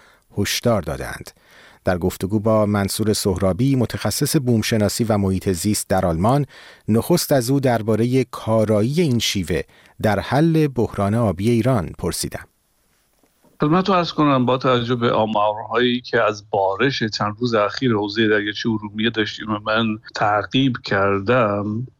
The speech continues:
Speaker 2: تغییری با پیشبینی‌های قبل از بارشی که بود، اه،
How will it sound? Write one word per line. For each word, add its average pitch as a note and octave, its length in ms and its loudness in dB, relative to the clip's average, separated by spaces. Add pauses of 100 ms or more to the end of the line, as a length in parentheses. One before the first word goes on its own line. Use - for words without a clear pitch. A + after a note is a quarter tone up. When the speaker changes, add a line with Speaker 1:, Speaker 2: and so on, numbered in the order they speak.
(220)
Speaker 2:
تغییری A2+ 1300 2
با G#2+ 180 2
پیشبینی‌های G#2+ 1120 0 (200)
قبل B2 240 2
از G#2+ 220 -2
بارشی A2+ 560 0
که A2 380 0 (440)
بود، D3 360 2
اه، A2+ 320 2